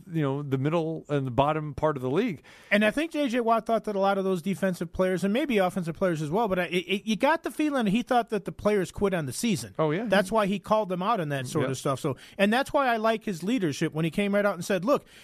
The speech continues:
Speaker 2: I don't care if we're the worst team in the league. Every time we go out there, we owe it to our fan base and everybody else to give a one hundred percent effort out there." So I do like that. Uh, you know,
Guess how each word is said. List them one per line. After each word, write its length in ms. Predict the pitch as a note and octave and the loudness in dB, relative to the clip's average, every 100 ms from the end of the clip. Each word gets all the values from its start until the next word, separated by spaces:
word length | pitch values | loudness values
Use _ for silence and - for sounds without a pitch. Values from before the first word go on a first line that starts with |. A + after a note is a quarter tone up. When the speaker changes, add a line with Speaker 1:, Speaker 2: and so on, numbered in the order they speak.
| - - | -20 0
Speaker 2:
I 80 | C4+ | 2
don't 160 | E4+ - | 2 0
care 100 | B3+ | 0
if 140 | - | 0
we're 80 | A#3+ | -2
the 60 | |
worst 280 | F#3+ B3+ - | 0 -2 -2
team 140 | A#3+ G#3+ | 0 2
in 60 | |
the 60 | F3+ | 2
league. 360 | A3+ C#4 A2+ - _ _ _ | 2 0 -2 -10 _ _ _
Every 240 | C#4 D4+ C4+ | 4 4 0
time 220 | C4+ B3 | -4 -4
we 100 | G#3+ | -2
go 120 | G#3+ | 2
out 160 | C4 C4 | 2 0
there, 120 | G3+ | 0
we 180 | G3+ A#3 | 0 2
owe 80 | A3+ | 0
it 60 | - | 0
to 100 | F#3+ | -2
our 100 | D#3+ | 0
fan 260 | A3 G#3+ | 0 0
base 220 | G3+ F#3 | 0 0
and 100 | G3 | 0
everybody 300 | G3 F3+ F3 | 0 2 2
else 200 | A3 G#3 - | 4 2 -2
to 100 | F3+ | -2
give 200 | F#3+ F3+ | 0 2
a 120 | E3+ | 0
one 320 | D3 F#3+ G#3+ | 2 0 0
hundred 480 | D#3+ F#3+ G3+ F3+ - | -2 -2 0 -2 -2
percent 400 | E3 - F3 D#3 - | -4 0 -2 -2 0
effort 400 | G#3 - D3+ C3 | 0 0 -4 -2
out 220 | A#2+ A#2+ | -2 -4
there." 200 | A#2+ G#2 - - - | -8 -10 -14 -20 0
So 140 | A#3 | 2
I 80 | A#3 | 2
do 360 | D#3+ - D4 C#4+ | 0 2 2 2
like 380 | A#3 G3 - | 0 -2 -4
that. 460 | C#3+ A#3+ E3 D3 - _ _ _ _ | 0 2 2 -2 -10 _ _ _ _
Uh, 300 | - F#3 F#3 F3+ | 0 2 2 2
you 100 | G3+ | 0
know, 280 | F3+ A3 | 0 -2